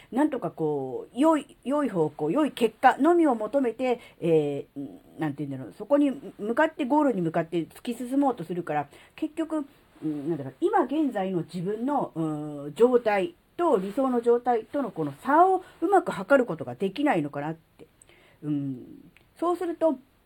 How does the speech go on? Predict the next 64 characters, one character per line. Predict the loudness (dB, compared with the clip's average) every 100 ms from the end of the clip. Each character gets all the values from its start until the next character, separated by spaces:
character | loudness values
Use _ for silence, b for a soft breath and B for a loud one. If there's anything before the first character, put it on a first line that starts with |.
| _ _ _ _ _ _ -8
う |
ん、 | -4 -4 -4 -4 -6 -8 -14 -20 -20 _ _ _ _
も | -2 0
と |
も | 0
と | 0
こ | 4 4
う |
あ | 4
り | 2 2
た | 0
い | 0
と |
か | -10
ね、 | -12 -14 -2
こ | 0 4
う |
あ | 4
ら | 4
ね | 2
ば | -2
っ | -2
て |
思 | -6 -6
っ |
て | -4
る | -4
理 | -4 -2
想 | 0 2
像 | 0
そ | 0 0
の | 2
も | 2
の | 2
も、 | 0 -2 B B -8
自 | -2
分 | -2 2
の | 0
本 | 2 0 0
心 | -2 -2 0
か | 6
ら | 8 8 4 B _
そ | 0 2
う |
な | 2
り | 4
た | 4
い | 2
と | 0
思 | -4 -6
っ |
た | -2 0
も | 0
の | -2 -4 _ _
と | 2
い | 4
う | 4
よ | 0
り | -2
か |
は、 | 0 0 0 B
世 | -6 0
間 | 2 2
一 | 2 -6